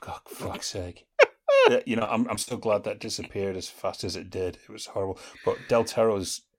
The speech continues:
Speaker 1: Pinocchio is apparently amazing. Uh, he also directed Flight, and he directed,
Speaker 2: Mm-hmm.
Speaker 1: um, the absolutely brilliant movie Contact, which I love. Um,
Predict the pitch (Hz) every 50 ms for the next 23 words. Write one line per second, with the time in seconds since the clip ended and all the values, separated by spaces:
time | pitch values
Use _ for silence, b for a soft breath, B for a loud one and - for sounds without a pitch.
0 | _ - - 98 92 85 - - 85 85 82 82 - - 101 90 90 - - 87
1 | 82 82 85 85 85 87 80 B B B B B B B B B B B B -
2 | 92 90 90 - - 95 98 98 - - 101 87 101 101 95 - - 98 92 92
3 | - - - - - 165 147 120 - - - - _ _ _ _ _ - 107 101
4 | 101 95 101 101 - 104 92 101 - - - 107 92 - - - 101 98 - 110
5 | - 90 90 90 90 90 87 87 - - _ _ - 101 98 104 107 - - 113
6 | - - 87 80 101 98 92 92 92 92 - - 92 90 - 87 - - - 101
7 | 87 85 - - 92 82 - - - _ - - 92 - - 85 82 80 80 82
8 | 82 - - _ _ _ _ _ _ _ b b b b b b b b b b
9 | b b b - 98 95 95 92 92 92 92 95 95 -